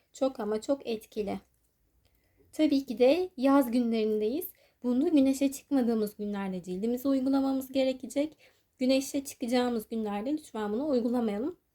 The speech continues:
Bu bakımı da geceleri yapıp sabaha kadar bunu cildinizde tutarsanız çok daha güzel etkisini alırsınız. Şöyle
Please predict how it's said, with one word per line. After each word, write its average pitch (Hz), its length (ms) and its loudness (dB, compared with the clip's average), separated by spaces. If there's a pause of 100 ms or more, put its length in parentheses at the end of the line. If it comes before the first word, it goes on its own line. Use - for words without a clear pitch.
(120)
Bu 247 100 -2
bakımı 226 420 0
da 320 240 0
geceleri 214 380 0
yapıp 262 380 0 (320)
sabaha 262 380 4
kadar 233 340 2
bunu 233 180 -2
cildinizde 233 460 -2
tutarsanız 269 640 0
çok 285 220 0
daha 214 160 -8
güzel 214 280 -2
etkisini - 500 -6
alırsınız. 240 580 0 (880)
Şöyle 294 520 2